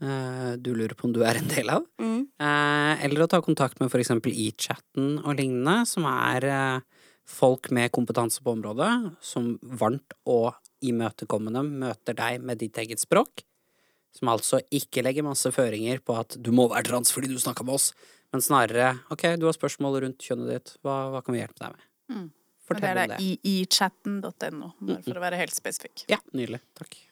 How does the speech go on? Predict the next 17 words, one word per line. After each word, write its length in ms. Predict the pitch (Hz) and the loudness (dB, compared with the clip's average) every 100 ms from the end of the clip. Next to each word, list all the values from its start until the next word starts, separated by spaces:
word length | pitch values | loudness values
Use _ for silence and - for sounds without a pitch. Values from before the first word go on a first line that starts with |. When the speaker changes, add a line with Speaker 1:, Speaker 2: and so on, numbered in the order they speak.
| _ _ | _ _
Speaker 1:
Det 120 | 135 | -10
er 500 | 131 131 139 139 131 | -10 -8 -6 -6 -4
jeg 200 | 127 123 | 0 0
som 160 | - 139 | 0 0
jobber 200 | 127 110 | 0 -2
med 80 | 104 | -2
det 80 | |
her, 120 | 131 - | -2 -2
som 120 | 339 | -2
bare 200 | - 262 | 0 2
lirer 380 | 277 - 330 302 | 2 2 0 -2
av 80 | - | 0
meg. 160 | - | 2
Jeg 200 | - - | 2 2
prater 240 | 202 208 202 | 2 2 0
de. 80 | 160 415 392 - 269 254 254 220 | 0 -4 -4 0 0 0 -2 -2
Ehm, 380 | 233 165 170 170 | 2 4 6 4